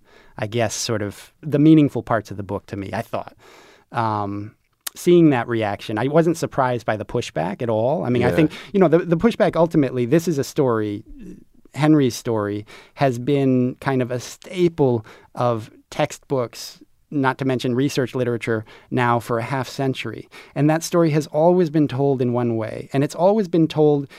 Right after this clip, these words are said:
Speaker 1: uh, you know, as a feather in the cap of the neuroscience community. Um, and so when the book came out and when the Times article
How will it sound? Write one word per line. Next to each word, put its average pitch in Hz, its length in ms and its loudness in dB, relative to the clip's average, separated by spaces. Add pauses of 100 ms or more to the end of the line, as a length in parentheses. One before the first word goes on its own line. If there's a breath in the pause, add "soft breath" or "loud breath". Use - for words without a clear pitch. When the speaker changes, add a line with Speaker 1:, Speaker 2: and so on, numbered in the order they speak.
(200 loud breath)
Speaker 1:
uh, - 60 -16 (100)
you 156 160 2
know, 139 120 2
as 143 180 0
a 139 40 -2
feather 156 380 4
in 135 80 2
the 123 80 2
cap 127 380 -2
of 113 80 -6
the 113 80 -4
neuroscience 110 600 -4
community. 101 520 -8 (380 loud breath)
Um, 127 500 2 (180)
and 147 240 2
so 143 460 2
when 135 180 0
the 123 60 -2
book 190 260 0
came 135 300 -2
out 107 180 -2
and 123 100 -4
when 117 140 -2
the 110 320 -4 (160)
Times 135 300 0
article 113 320 -4